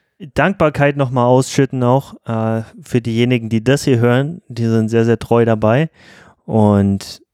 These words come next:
ja, wie gesagt, ich freue mich schon auf die nächsten Themen, freue mich auf euer Feedback und auf die neuen Gäste. Kommt einiges Spannendes.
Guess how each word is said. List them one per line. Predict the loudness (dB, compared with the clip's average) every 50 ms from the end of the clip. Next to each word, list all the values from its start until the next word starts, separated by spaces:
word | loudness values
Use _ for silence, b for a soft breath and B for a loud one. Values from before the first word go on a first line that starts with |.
| _ _ _ _ _ _
ja, | -10 -4 -4 -4 -4 -4 -10
wie | -12 -8
gesagt, | -8 -6 -4 -4 -4 -6 -8
ich | -14 -14
freue | -8 -6 -6
mich | -6 -6
schon | -6 -6 -8
auf | -6 -6
die | -6 -4
nächsten | -2 -2 -4 -4 -6 -10 -10
Themen, | -6 -6 -4 -4 -6 -8
freue | -8 -2 0 0 2
mich | 2 2 0
auf | 0 2
euer | 2 2 2 2
Feedback | 0 -2 -4 -4 0 0 0 0 0 -2
und | -2 0 0 0 0
auf | 0 -2 0
die | 0 0
neuen | 2 2 2 2 2
Gäste. | 2 0 0 0 0 0 0 0 0 B B B B B B B B B B B B B B _ _ _ _ _ _ _ -4
Kommt | -4 -2 -2 0
einiges | 0 0 0 0 -2 -4
Spannendes. | -4 -2 -2 0 0 0 -2 -2 -4 -6 -12